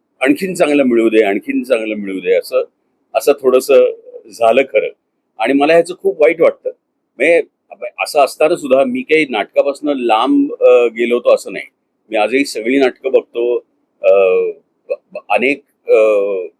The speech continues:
नाटकांच्या सुरुवातीच्या अनाउन्समेंट करतो किंवा, <laughs> अ, पण तो माझ्या हौसेचा भाग आहे. आणि, अ, आपण अगदी म्हणजे प्रायोगिक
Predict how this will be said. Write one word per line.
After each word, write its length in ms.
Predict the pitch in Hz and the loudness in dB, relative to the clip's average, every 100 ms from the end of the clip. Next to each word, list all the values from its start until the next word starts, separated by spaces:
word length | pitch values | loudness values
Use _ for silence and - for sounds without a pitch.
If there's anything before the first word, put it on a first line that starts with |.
| _ _ - | _ _ -10
नाटकांच्या 800 | 104 98 120 113 107 123 117 107 | -6 -4 -2 -2 0 4 4 2
सुरुवातीच्या 640 | - 101 104 104 107 120 | -6 -4 0 0 0 0
अनाउन्समेंट 560 | 95 98 104 - 110 107 | 2 0 -8 -10 -12 -4
करतो 460 | 101 - 95 95 - - | -4 -4 -10 -10 -12 -4
किंवा, 560 | 208 - 220 - - 220 | -4 -2 -4 -2 -2 -4
<laughs> 720 | 185 240 - 202 - - - _ _ - | -6 -8 -10 -12 -16 -20 -20 _ _ -12
अ, 280 | 117 120 101 - _ _ | 0 2 2 -2 _ _
पण 140 | 160 160 | -2 0
तो 280 | 180 180 | 2 2
माझ्या 300 | 156 139 156 | 2 2 4
हौसेचा 500 | 160 123 113 160 156 | 2 0 -4 -4 -4
भाग 180 | 139 113 92 | -2 -2 -6
आहे. 80 | - - | -12 -10
आणि, 380 | 110 123 135 127 _ _ - | -8 -6 -6 -8 _ _ -2
अ, 460 | 110 107 104 101 92 87 - _ - | 2 4 4 2 0 -6 -10 _ -8
आपण 300 | 113 151 151 - _ 117 | -6 -2 -4 -6 _ -8
अगदी 320 | 110 123 147 | -6 0 0
म्हणजे 240 | 120 127 | 0 -2
प्रायोगिक 560 | - 110 113 123 135 | 0 4 4 2 0